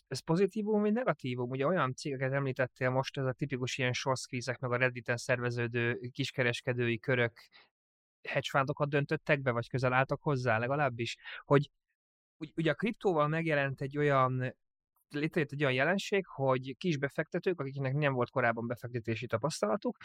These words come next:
azok sok, elképesztően könnyen jutnak hozzá ezekhez a befektetési eszközökhöz, mert kis túlzással letöltesz egy kereskedő appot, és akkor oké, hogy nem kriptót veszel, de valami kriptóból származhatott terméket, tehát kvázi beléptél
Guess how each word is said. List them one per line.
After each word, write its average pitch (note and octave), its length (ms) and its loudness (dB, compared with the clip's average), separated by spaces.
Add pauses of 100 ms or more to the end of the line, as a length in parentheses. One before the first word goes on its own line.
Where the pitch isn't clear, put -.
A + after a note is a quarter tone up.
(160)
azok D3 260 2 (200)
sok, - 460 -2
elképesztően C#3+ 640 0
könnyen C3+ 280 0
jutnak B2 280 -2
hozzá B2 220 0
ezekhez A#2+ 300 -2
a B2 40 -2
befektetési B2 640 -4
eszközökhöz, C#3+ 580 2 (320)
mert - 120 -10
kis C#3 140 -6
túlzással B2+ 440 0
letöltesz B2 440 -2
egy B2 80 -6
kereskedő A#2+ 480 -4
appot, C#3+ 340 2 (440)
és C3 140 -4
akkor D3 200 0
oké, D#3 180 0
hogy C#3 100 2
nem C3+ 160 2
kriptót C3 380 -6
veszel, D3 360 0
de B2+ 100 2
valami B2 260 2
kriptóból A#2+ 480 -2
származhatott A#2 640 -4
terméket, C#3 440 -2
tehát A#2+ 160 -12
kvázi B2+ 240 2
beléptél A2+ 520 2